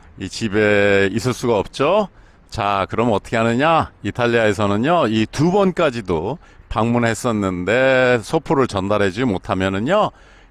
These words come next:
거기에다가 이렇게 이 쪽지를 써놓고 갑니다. 결론은 집 근처 이 우체국, 지정된 우체국에 와서 그 물건을 갖다가 직접, 예, 수령하라고 안내문을 써놓고 가거든요. 그래서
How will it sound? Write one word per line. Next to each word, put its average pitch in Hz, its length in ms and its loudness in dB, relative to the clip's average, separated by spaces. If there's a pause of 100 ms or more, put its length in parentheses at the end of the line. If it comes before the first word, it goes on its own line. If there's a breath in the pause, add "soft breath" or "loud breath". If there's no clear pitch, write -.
거기에다가 104 840 0
이렇게 92 800 -6
이 82 640 -4
쪽지를 175 420 0
써놓고 127 400 -2
갑니다. 104 600 0 (340 soft breath)
결론은 113 840 0
집 - 200 -8
근처 110 720 -2 (540 soft breath)
이 87 120 -6
우체국, 147 600 -2
지정된 110 440 -2
우체국에 98 480 0
와서 90 500 0 (360 soft breath)
그 - 140 -8
물건을 117 500 2
갖다가 87 400 -2
직접, - 460 -4 (120)
예, 78 280 -4
수령하라고 110 960 0
안내문을 104 500 0
써놓고 117 380 -2
가거든요. 92 480 -2 (480 soft breath)
그래서 110 760 0